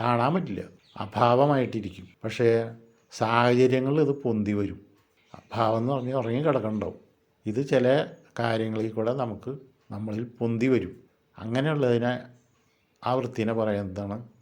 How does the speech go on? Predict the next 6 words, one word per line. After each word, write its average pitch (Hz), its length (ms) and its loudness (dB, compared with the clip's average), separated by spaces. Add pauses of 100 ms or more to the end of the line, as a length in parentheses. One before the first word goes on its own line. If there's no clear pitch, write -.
(680)
അഭാവ 107 640 0
പ്രത്യയ 104 680 -6
വൃത്തി 107 720 -8
നിദ്ര. 110 800 2 (960)
ഇതും 123 220 -2
നമുക്ക് 131 440 -6